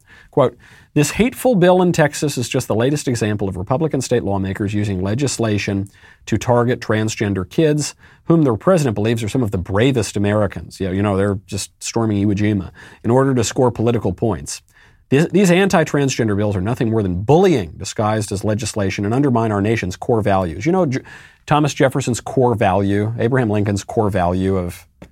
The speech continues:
letting dudes go into the girls' changing room. You remember that? Amazing how, how fast that happened.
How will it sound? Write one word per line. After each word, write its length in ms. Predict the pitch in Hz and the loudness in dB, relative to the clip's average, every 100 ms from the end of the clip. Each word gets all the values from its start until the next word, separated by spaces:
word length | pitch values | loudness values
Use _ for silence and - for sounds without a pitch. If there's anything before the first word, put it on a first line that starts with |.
| _ | _
letting 380 | 107 101 95 90 - 101 | -2 0 0 -4 -8 -2
dudes 380 | 101 92 98 | 0 0 0
go 140 | - 92 | -2 -4
into 100 | 92 | -2
the 80 | 87 | -4
girls' 240 | 95 92 | -2 -2
changing 380 | - 90 95 110 | -2 -4 -4 -4
room. 180 | 107 113 | -2 -2
You 60 | |
remember 240 | 123 139 147 | -2 0 0
that? 160 | 151 - _ _ - - - _ | 0 -4 _ _ -20 -20 -20 _
Amazing 320 | 208 247 156 113 | 2 4 2 0
how, 260 | 98 95 117 - | -2 -4 -8 -6
how 80 | 104 | -4
fast 320 | - 85 - | -2 -4 -4
that 140 | - | -10
happened. 360 | - 57 - | -10 -12 -16